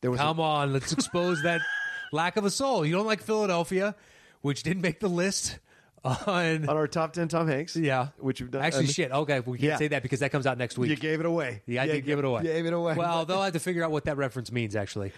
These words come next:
Speaker 1: You said bomb on a plane. You can't say bomb on a plane.
Speaker 2: Um,
Speaker 1: Um, but yeah, I, I, we went to see Mister Holmes with a couple of friends of mine. Um, this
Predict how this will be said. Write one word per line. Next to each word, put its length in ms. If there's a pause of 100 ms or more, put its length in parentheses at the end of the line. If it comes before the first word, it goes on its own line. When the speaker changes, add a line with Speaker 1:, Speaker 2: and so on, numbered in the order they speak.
Speaker 1:
You 100
said 240
bomb 220
on 60
a 40
plane. 260
You 80
can't 240
say 120
bomb 240
on 60
a 40
plane. 260 (440)
Speaker 2:
Um, 80
Speaker 1:
Um, 560
but 240
yeah, 160
I, 160
I, 300
we 180
went 160
to 80
see 100
Mister 260
Holmes 300
with 100
a 40
couple 180
of 80
friends 240
of 60
mine. 240 (580)
Um, 320 (140)
this 340